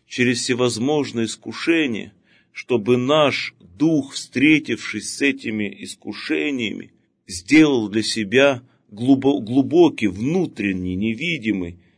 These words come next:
но нравственный, духовно-нравственный выбор и вывод, на кого же все-таки я по-настоящему надеюсь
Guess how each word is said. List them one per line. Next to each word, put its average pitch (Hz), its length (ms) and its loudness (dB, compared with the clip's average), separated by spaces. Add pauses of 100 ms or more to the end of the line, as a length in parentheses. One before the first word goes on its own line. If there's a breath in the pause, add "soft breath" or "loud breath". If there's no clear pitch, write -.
(140)
но 131 200 6
нравственный, 123 1160 2
духовно-нравственный 120 1500 0
выбор 104 720 0 (400)
и 135 100 0
вывод, 117 640 0 (480)
на 110 120 -6
кого 131 340 2
же 147 100 -6
все-таки 123 720 -2
я 131 420 0 (440)
по-настоящему 117 960 0
надеюсь 107 840 -2